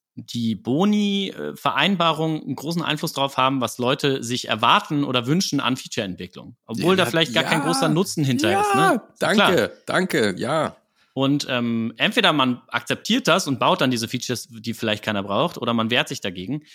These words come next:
Speaker 1: Aber wenn Teams dann wirklich diesen Druck abbekommen, dann fangen die an, das System auszutricksen. Und das finde ich dann auch total, erstmal finde ich es valide.
Speaker 2: Mhm, total.
Speaker 1: Es ist ein, ich finde, natürliches Verhalten, vorausgesetzt, die Forderung ist Bullshit. Wenn ich jetzt von einem Team fordere, hey,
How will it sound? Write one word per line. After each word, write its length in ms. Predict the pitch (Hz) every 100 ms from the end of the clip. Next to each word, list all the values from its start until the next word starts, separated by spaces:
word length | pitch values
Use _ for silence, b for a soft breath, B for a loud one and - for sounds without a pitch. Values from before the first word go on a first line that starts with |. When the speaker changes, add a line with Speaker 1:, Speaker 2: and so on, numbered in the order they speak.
| B B
Speaker 1:
Aber 260 | 120 123 117
wenn 180 | 117 113
Teams 320 | - 240 -
dann 160 | 147 120
wirklich 240 | 120 117
diesen 200 | 117 110
Druck 220 | 95 104
abbekommen, 460 | 101 - 92 101 135
dann 120 | 127
fangen 220 | - 151
die 140 | 156 147
an, 200 | 107 151
das 140 | 160
System 360 | 180 - 285 190
auszutricksen. 540 | 120 - - 117 -
Und 40 | 117
das 60 |
finde 120 | 196
ich 80 | 233
dann 120 | 147
auch 120 | 123 -
total, 400 | 131 135 131 - B
erstmal 240 | - - 220
finde 140 | 170
ich 60 | 120
es 40 |
valide. 400 | 110 101 95 - _ _ -
Speaker 2:
Mhm, 300 | 90 110 131 _ _
total. 260 | - - - -
Speaker 1:
Es 140 | 131 151
ist 120 | 151
ein, 120 | 151
ich 100 | 135
finde, 160 | 165 151
natürliches 420 | 127 170 175 -
Verhalten, 500 | 117 127 - 190 208 B B B B - 120
vorausgesetzt, 840 | 120 160 - 156 127 135 - - _ _ _ -
die 80 | 113
Forderung 420 | 135 139 120 113
ist 100 | 101 -
Bullshit. 500 | 101 98 - - - _ _ _
Wenn 120 | - 190
ich 80 |
jetzt 160 | 208 -
von 120 | 160
einem 100 | 151
Team 200 | - 151
fordere, 580 | - 143 143 139 139 143
hey, 460 | 117 139 156 175